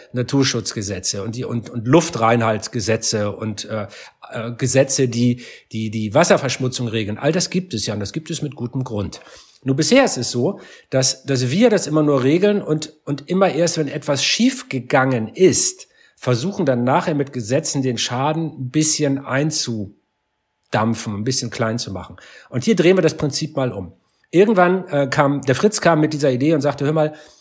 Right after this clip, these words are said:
eine Aktiengesellschaft, ne, das ist ja kein Mensch. Und trotzdem kann der dich verklagen. Also eine Aktiengesellschaft kann Silvia zum Beispiel verklagen, wenn sie da nicht eine Rechnung bezahlt hat.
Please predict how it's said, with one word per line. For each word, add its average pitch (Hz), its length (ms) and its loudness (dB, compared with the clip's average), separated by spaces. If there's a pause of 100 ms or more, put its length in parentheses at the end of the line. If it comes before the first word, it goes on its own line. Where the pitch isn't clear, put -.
(240)
eine 135 160 0
Aktiengesellschaft, 110 960 -2
ne, 196 260 -2
das - 140 0
ist 175 120 2
ja 160 100 0
kein 170 300 -2
Mensch. 123 600 -2 (160)
Und 123 140 -4
trotzdem 190 400 0
kann 165 160 0
der 156 100 2
dich 147 140 -2
verklagen. 160 640 -4
Also 147 220 0 (200)
eine 135 100 0
Aktiengesellschaft 185 760 0
kann 139 180 2
Silvia 202 420 2
zum 151 140 -2
Beispiel 135 260 -2
verklagen, 160 520 2
wenn 165 100 2
sie 135 100 -2
da 117 100 0
nicht 101 160 -6
eine 101 120 -8
Rechnung 156 260 -2
bezahlt 143 320 -2
hat. 156 140 -4